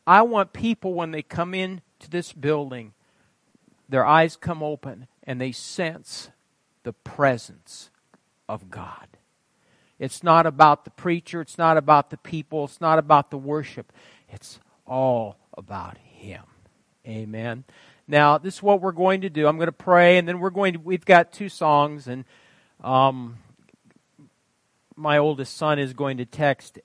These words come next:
Abe and tell him that God really moved. There was a very powerful anointing because,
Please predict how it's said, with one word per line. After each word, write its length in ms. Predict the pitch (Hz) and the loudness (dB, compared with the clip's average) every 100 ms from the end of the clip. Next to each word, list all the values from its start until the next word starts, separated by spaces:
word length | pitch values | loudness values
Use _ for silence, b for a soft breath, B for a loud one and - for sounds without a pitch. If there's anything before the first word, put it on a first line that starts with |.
| - | -18
Abe 340 | - 127 127 107 | -10 -6 -6 -8
and 140 | 104 | -14
tell 240 | - 127 131 | -10 -8 -8
him 160 | 117 | -8
that 280 | 107 110 117 | -12 -14 _
God 260 | 131 139 123 | 0 0 0
really 260 | 151 131 | -6 -8
moved. 580 | 110 123 120 104 - - _ _ _ _ _ _ b b b b b b b b b b - | -8 -10 -12 -14 -20 -20 _ _ _ _ _ _ b b b b b b b b b b -12
There 100 | 127 | -10
was 140 | 113 | -8
a 60 | 107 | -10
very 320 | 92 160 151 | -2 0 0
powerful 640 | - 156 151 143 - 135 | 0 0 4 2 0 -12
anointing 540 | 123 123 127 117 104 101 | -10 -10 -10 -10 -14 -16
because, 460 | 107 - 110 104 | -16 -14 -14 -16